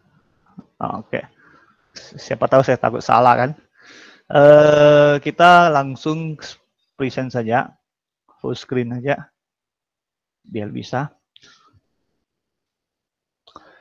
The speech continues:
Oke, ini adalah materi yang ketiga ya. Di pertemuan sebelumnya kalian sudah membahas tentang sistem komputer,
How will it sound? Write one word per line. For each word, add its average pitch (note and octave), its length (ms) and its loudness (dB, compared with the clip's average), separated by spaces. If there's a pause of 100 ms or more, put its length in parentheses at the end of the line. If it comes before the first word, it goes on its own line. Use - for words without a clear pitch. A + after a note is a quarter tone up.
(840)
Oke, F3 160 4
ini F#3+ 320 2
adalah D#3+ 400 4
materi C#3 960 -4
yang A#2 400 -6 (320)
ketiga B2 1040 0
ya. B2 180 0 (640)
Di C#3 160 -4
pertemuan C3 720 -6
sebelumnya B2+ 800 -6
kalian B2+ 400 -2
sudah A#2+ 640 -4
membahas B2 560 -2
tentang A#2+ 720 -4 (640)
sistem B2 1120 -6
komputer, B2 640 -6